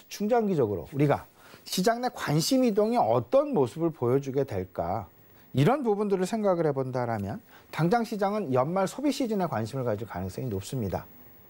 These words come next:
블랙 프라이데이가 이제 곧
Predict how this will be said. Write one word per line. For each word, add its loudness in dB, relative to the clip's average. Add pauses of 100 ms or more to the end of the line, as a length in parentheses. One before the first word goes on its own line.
(480)
블랙 4
프라이데이가 0 (160)
이제 4
곧 0